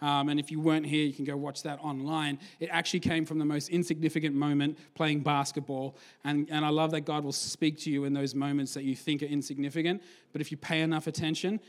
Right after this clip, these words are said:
He's talking in all moments. And I just walked away and I was like, "Wow, God, you're really changing my heart in, in relation to creating space for faith."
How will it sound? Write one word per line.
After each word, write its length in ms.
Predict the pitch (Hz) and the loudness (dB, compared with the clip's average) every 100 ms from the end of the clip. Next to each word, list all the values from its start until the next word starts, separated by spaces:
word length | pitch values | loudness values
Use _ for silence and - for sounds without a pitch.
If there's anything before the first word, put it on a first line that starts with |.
| - - - | -16 -20 -4
He's 180 | 170 - | -4 0
talking 380 | 165 160 165 | 4 4 4
in 80 | 151 | 0
all 220 | 135 151 | 2 0
moments. 560 | 156 156 160 175 190 - - - | 2 2 2 2 0 -10 -16 -6
And 120 | 151 | -2
I 80 | 156 | 0
just 180 | 170 139 | -2 0
walked 240 | 170 170 | 0 2
away 320 | 160 151 156 | 0 0 2
and 60 | 165 | 2
I 40 | |
was 120 | 151 147 | 0 -2
like, 120 | 147 | -4
"Wow, 300 | 175 190 160 | -2 -2 -4
God, 260 | 165 175 | -6 -4
you're 120 | 151 147 | -4 -2
really 260 | 165 170 | 0 -2
changing 400 | - 165 165 156 | -4 -4 -4 -2
my 100 | 147 | -4
heart 360 | 127 - 151 139 | -6 -4 -4 -4
in, 200 | 143 135 | -8 -8
in 140 | 147 147 | -6 -6
relation 400 | 135 135 139 147 | -6 -6 -8 -10
to 80 | 139 | -10
creating 400 | - 139 131 131 | -10 -8 -8 -10
space 340 | - 143 135 | -10 -10 -10
for 100 | 131 | -14
faith." 300 | - 135 | -12 -10